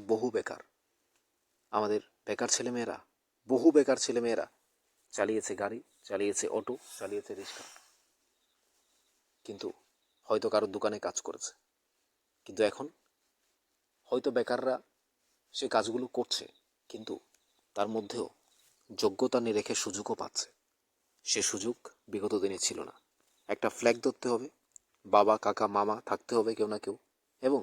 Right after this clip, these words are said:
পয়সা, রাজনীতি দুটোর মাঝামাঝি আপনাকে অংশ নিতে হবে, নইলে আপনি চাকরি পাবেন না। এটাই ছিল আমাদের রাজ্যে, সেটাকে আমরা কাটিয়ে আসতে পেরেছি। অন্ধকারের যুগকে আমরা পেছনে ফেলে ঠিক আলোর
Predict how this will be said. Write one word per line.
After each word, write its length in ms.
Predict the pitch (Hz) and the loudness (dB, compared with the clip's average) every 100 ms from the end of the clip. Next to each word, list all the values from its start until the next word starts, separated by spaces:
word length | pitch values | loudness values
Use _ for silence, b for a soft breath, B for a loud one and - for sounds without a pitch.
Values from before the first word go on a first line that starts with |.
| - _ _ _ _ _ _ _ _ _ _ _ | -2 _ _ _ _ _ _ _ _ _ _ _
পয়সা, 300 | 190 190 104 - _ _ _ _ | 0 0 0 -4 _ _ _ _
রাজনীতি 500 | 95 90 - 101 - - _ _ _ - | -2 0 0 -4 -12 -18 _ _ _ -10
দুটোর 300 | 104 107 101 | -6 -6 -2
মাঝামাঝি 480 | 95 92 104 104 104 | 0 0 -2 0 0
আপনাকে 300 | 98 95 - | 0 -4 -6
অংশ 180 | 90 - | -6 -8
নিতে 200 | 98 92 | -10 -10
হবে, 180 | 78 - - _ _ _ _ _ | -10 -12 -18 _ _ _ _ _
নইলে 240 | 98 98 98 | -6 -4 -2
আপনি 120 | 95 92 | -4 -8
চাকরি 240 | 87 - | -8 -8
পাবেন 200 | 82 - - | -10 -10 -18
না। 80 | _ _ _ _ _ _ - | _ _ _ _ _ _ -4
এটাই 220 | - 131 - | 0 2 0
ছিল 120 | 110 113 | -2 -2
আমাদের 240 | 98 87 - | -2 -4 -4
রাজ্যে, 220 | - - _ _ _ _ _ _ _ | -6 -10 _ _ _ _ _ _ _
সেটাকে 280 | - 104 104 | -6 -4 -2
আমরা 180 | 101 98 | -4 -6
কাটিয়ে 380 | - 92 110 110 101 _ - | -4 -4 0 -2 -2 _ -8
আসতে 260 | - - | -6 -4
পেরেছি। 340 | 104 110 107 - - _ _ _ - | 0 2 0 -4 -12 _ _ _ -6
অন্ধকারের 540 | 110 117 113 123 113 | -2 0 2 4 2
যুগকে 400 | 95 - - - | 2 0 0 0
আমরা 180 | 120 110 101 | 2 2 0
পেছনে 300 | 98 - 117 | 0 0 -4
ফেলে 240 | 104 98 - _ _ _ - | -4 -4 -6 _ _ _ -6
ঠিক 160 | 104 - - _ _ | -6 -6 -20 _ _
আলোর 280 | 101 101 107 | 2 4 2